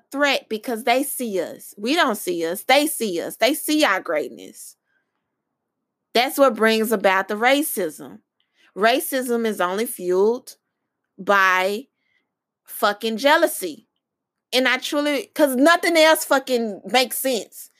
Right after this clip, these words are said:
I would, I would never truly understand fucking racism.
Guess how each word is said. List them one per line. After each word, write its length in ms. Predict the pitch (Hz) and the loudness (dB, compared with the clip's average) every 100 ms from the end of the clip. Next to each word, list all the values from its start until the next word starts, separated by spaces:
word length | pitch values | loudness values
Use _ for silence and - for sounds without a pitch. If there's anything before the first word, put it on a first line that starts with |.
| - - - | -20 -8 0
I 160 | 302 | 2
would, 180 | 359 302 - | 4 2 0
I 120 | 311 | 2
would 120 | 311 | 2
never 400 | 262 277 285 302 | 0 2 4 2
truly 460 | 294 - 302 269 - | -4 -8 -8 -8 -4
understand 560 | 277 269 - 254 262 | -4 -4 -2 -2 -2
fucking 300 | - 254 262 | -4 -6 -4
racism. 680 | 233 233 269 202 180 160 220 | 0 0 0 -4 -6 -8 -18